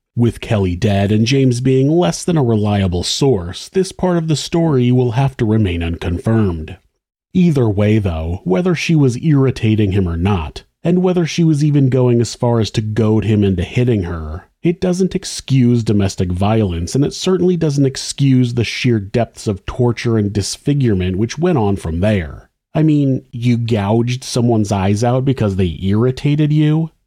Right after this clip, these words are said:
That doesn't make you seem any better. No, the only explanation for such actions was that James was a man in a state of deep mental illness.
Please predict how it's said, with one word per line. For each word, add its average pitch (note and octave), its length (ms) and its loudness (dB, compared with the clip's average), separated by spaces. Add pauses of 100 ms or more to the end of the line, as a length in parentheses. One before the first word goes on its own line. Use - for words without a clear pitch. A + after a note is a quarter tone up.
(140)
That F3 160 -4
doesn't G3 260 0
make E3+ 180 0
you C#3+ 80 0
seem D#3+ 300 0
any F#2+ 160 -2
better. F#2+ 560 -4 (460)
No, C3+ 480 2 (100)
the D#3 160 2
only G3+ 340 2
explanation C3 800 0
for A2 140 -4
such G2+ 340 -2
actions G2 640 -2
was C#3 160 0
that C#3 160 -2
James D#3 480 2
was D#3 160 0
a E3 60 0
man C3+ 340 4
in C3 100 2
a C3 60 2
state B2 380 -2
of B2 160 -6
deep D3+ 320 0
mental F2 420 -2
illness. G#2+ 640 -2